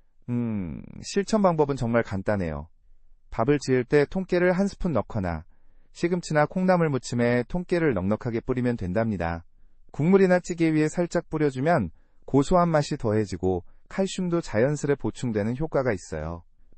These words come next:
김밥을 만드실 때 통깨를 활용하는 것도 정말 좋은 비법이죠. 여러분은 평소에 통깨를 얼마나 자주 사용하고 계신가요? 생각보다 많은 분들이 통깨 활용에 인색하시더라고요.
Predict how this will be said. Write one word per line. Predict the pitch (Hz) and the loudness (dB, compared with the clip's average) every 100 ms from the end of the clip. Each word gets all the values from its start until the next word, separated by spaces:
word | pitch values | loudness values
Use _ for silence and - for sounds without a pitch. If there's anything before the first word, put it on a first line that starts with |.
| - | -6
김밥을 | 135 156 190 190 | 0 4 6 6
만드실 | 151 135 147 143 | 2 0 -4 -4
때 | - 135 139 | 2 2 2
통깨를 | - 190 185 180 | -4 -4 -2 0
활용하는 | 185 185 160 139 | 2 0 0 -2
것도 | 120 - 113 107 | -2 0 0 0
정말 | - 110 165 | -4 -2 -2
좋은 | 170 107 101 | 0 0 -2
비법이죠. | 95 - 80 71 78 76 - _ - - - - - - | -4 -6 -8 -8 -10 -10 -14 _ -20 -20 -20 -20 -14 0
여러분은 | 110 151 156 151 147 113 78 _ _ - | 4 6 4 2 0 -2 -6 _ _ -4
평소에 | 214 220 214 | -2 2 2
통깨를 | - 220 214 175 175 170 | 2 -2 0 2 4 4
얼마나 | 101 139 190 190 185 | 4 4 4 4 4
자주 | 180 - 101 127 | 2 -2 -2 -2
사용하고 | 147 165 160 127 | 0 0 0 -2
계신가요? | 98 - 85 78 80 80 - _ - - | -4 -6 -6 -4 -4 -6 -10 _ -20 -20
생각보다 | - 190 208 - 165 156 | -6 -2 0 2 4 6
많은 | 117 131 | 6 4
분들이 | 143 135 123 127 123 | 0 0 0 0 -2
통깨 | 202 208 | -4 -2
활용에 | 208 196 185 156 | 0 2 0 0
인색하시더라고요. | 107 135 156 147 139 123 104 87 85 95 | 0 0 -2 -4 -2 0 0 0 -2 -4